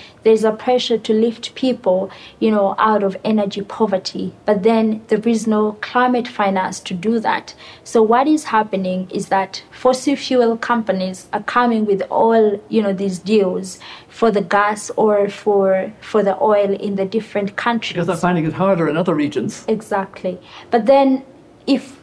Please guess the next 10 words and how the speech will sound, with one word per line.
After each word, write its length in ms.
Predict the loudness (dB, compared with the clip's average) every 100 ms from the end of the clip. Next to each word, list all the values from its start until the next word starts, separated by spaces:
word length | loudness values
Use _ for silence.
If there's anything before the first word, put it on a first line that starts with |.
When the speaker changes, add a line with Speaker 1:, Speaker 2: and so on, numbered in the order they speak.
| -2
Speaker 1:
the 120 | 0
finance, 720 | 2 2 4 2 0 -4 -4
the 120 | -4
climate 400 | -2 0 0 -2
finance 440 | 0 0 0 -2 -4
that 200 | -4 -4
is 140 | -4
very 260 | -2 0 0
much 380 | -2 -4 -6
needed 560 | -2 -2 -2 -4 -6